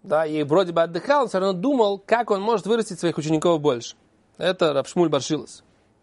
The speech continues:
Есть там, есть, есть несколько раз в Ш-, в Шасе, когда Гемара говорит, какой он был ребе, Рав Шмуль бар Шилос.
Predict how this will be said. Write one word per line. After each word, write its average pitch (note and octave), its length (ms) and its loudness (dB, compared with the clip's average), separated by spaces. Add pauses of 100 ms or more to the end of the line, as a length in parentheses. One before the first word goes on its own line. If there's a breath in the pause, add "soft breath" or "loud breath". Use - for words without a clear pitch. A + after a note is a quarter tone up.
(760 soft breath)
Есть D#3+ 180 -8
там, C#3 160 -2
есть, E3 260 -6
есть E3+ 300 -4
несколько G#3+ 260 0
раз E3+ 180 2
в D#3+ 360 -12
Ш-, C#3+ 240 -4
в - 100 -10
Шасе, D3+ 440 4
когда C3 280 -8
Гемара C#3 380 2
говорит, D3+ 320 0
какой C3+ 240 -2
он B2 80 -6
был C3 280 -6
ребе, C#3 300 2
Рав A#2 140 -6
Шмуль C3 180 -6
бар A#2+ 140 -4
Шилос. - 420 -10